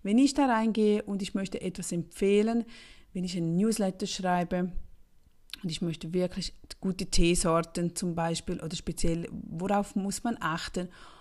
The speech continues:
um einen guten Tee zu bereiten oder warum sind die Kräuter oder Gewürze so und so,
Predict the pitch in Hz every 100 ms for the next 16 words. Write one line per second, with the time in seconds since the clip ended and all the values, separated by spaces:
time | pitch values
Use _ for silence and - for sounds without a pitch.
0 | - _ - - _ - 220 220 214 214
1 | 196 196 202 190 208 208 226 208 - 160
2 | 165 - 202 175 180 175 170 170 175 175
3 | 175 - 180 180 196 214 220 208 233 -
4 | 175 185 190 202 190 180 208 220 170 175
5 | 175 - 196 190 180 - 180 196